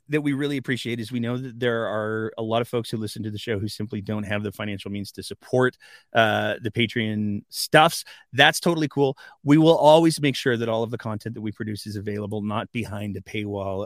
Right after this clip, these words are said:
eventually. We give the early previews to our Patreon supporters, but we always make sure that all of the content is available for everyone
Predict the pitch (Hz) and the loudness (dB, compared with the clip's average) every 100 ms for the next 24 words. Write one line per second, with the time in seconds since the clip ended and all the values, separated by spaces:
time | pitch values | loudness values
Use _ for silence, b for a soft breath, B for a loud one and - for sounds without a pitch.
0 | 98 98 95 - 95 98 117 131 131 127 | -8 -8 -10 -10 -8 -4 0 2 2 2
1 | 135 117 - 175 170 165 - 160 143 139 | 2 0 0 2 2 -2 0 0 0 -4
2 | 135 135 131 139 127 - 120 120 117 120 | -4 -10 -6 -4 -4 -4 -2 0 0 -2
3 | 120 107 - 104 95 98 98 98 98 95 | -6 -8 -8 -8 -6 -6 -8 -10 -12 -12
4 | 98 95 98 98 98 95 95 - 90 98 | -10 -12 -12 -10 -8 -8 -10 -8 -8 -4
5 | 98 | -4